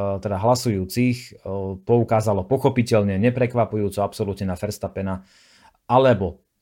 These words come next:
Pereza. Mimochodom, ak sa chcete, milí diváci, poslucháči, zapojiť do podobných hlasovaní, aj vy pokojne sa pridajte do našej skupiny. Môžeme spolu debatovať, diskutovať, hlasovať a tak ďalej. No ale, e, v prípade Verstappena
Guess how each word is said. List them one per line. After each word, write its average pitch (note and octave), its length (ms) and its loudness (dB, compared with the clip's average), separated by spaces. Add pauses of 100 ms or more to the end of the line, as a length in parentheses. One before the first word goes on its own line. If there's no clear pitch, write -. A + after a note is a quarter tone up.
Pereza. A2+ 640 2
Mimochodom, B2+ 480 2
ak A#2+ 160 -6
sa A2 240 -2
chcete, A#2+ 480 -2
milí G#2 320 -2
diváci, G#2+ 320 -2
poslucháči, G#2 560 -8
zapojiť G#2+ 320 -2
do F#2+ 80 -4
podobných G#2 400 -2
hlasovaní, G2 560 -4
aj F2 80 -4
vy F#2+ 160 -4
pokojne F#2+ 320 -4
sa F#2 160 -8
pridajte F#2+ 400 -6
do G2 80 -6
našej F2 240 -8
skupiny. - 560 -4 (400)
Môžeme F#2+ 320 -2
spolu E2 240 -10
debatovať, E2 560 -6
diskutovať, F#2 720 -6
hlasovať F2+ 640 -4 (240)
a E2+ 80 -10
tak D2+ 240 -12
ďalej. E2 400 -8
No D3+ 160 4
ale, D#3 400 4 (1040)
e, A#2+ 240 -2
v - 160 -16
prípade E3+ 400 2
Verstappena C3 560 2